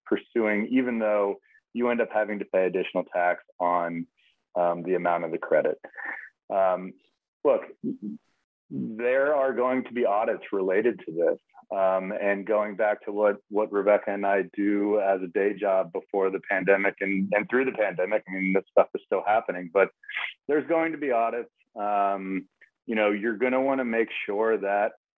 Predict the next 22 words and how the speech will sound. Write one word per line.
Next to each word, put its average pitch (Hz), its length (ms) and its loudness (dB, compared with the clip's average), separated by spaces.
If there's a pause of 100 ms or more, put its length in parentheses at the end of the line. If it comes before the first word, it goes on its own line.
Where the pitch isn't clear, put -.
if - 200 -2
you 127 60 2
qualify 104 540 0
based 95 300 -2
on 107 140 -2
gross 95 280 2
receipts, 98 440 0
you 95 120 0
can 101 240 0 (200)
prove 110 380 0
that 98 140 0
you 98 160 0
had 92 220 0
a, 95 140 0 (200)
a 90 140 -2
decline 87 420 0
in 87 60 -6
gross 90 260 0
receipts. - 400 0 (120)
If 95 180 0
you 123 80 0
qualify 110 600 0